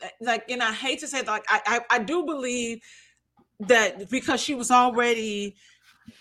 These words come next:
doing other avenues of business,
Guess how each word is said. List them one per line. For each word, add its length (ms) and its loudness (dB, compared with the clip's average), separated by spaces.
doing 440 2
other 580 4
avenues 580 2
of 260 -6
business, 680 -2